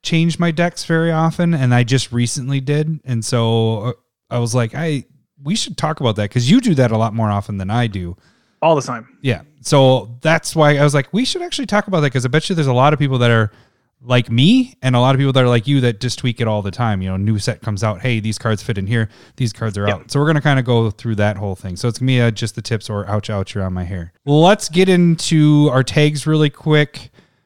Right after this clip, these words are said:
Speaker 1: Uh, we do have a new patron this week, Mark
Speaker 2: Woo!
Speaker 1: Von Bank. Von Bank, you're a cool ass motherfucker. Does that work?
Speaker 2: Yeah,
Speaker 1: M F er.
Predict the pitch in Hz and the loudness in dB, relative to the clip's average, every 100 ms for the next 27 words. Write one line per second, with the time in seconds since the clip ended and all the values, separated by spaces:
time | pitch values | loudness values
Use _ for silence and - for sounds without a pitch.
0 | _ _ 123 123 120 123 165 180 180 175 | _ _ -2 0 2 4 4 4 4 4
1 | 170 156 156 135 127 139 143 190 - - | 4 2 2 2 2 2 2 0 -8 -20
2 | _ _ _ _ _ 131 131 139 415 427 | _ _ _ _ _ -2 2 4 4 2
3 | 440 427 359 262 - 117 123 135 139 117 | 0 0 -4 -8 -14 -4 2 4 4 2
4 | 127 139 240 - - - - 123 113 127 | 4 4 2 -4 -16 -16 -8 -4 2 2
5 | 123 117 123 139 214 - - _ _ _ | 2 2 2 2 0 -6 -18 _ _ _
6 | _ _ 117 135 151 156 156 160 156 143 | _ _ -2 2 4 4 4 2 0 -2
7 | 123 - 170 180 156 151 165 151 151 175 | -2 0 4 4 4 4 4 2 2 2
8 | 156 120 101 80 90 _ _ _ _ _ | 2 0 -4 -10 -14 _ _ _ _ _
9 | _ 131 - 107 107 131 - _ _ _ | _ _ -8 -4 -2 -4 -8 _ _ _
10 | _ _ _ 139 165 156 - 95 92 | _ _ _ 2 4 4 2 -2 -4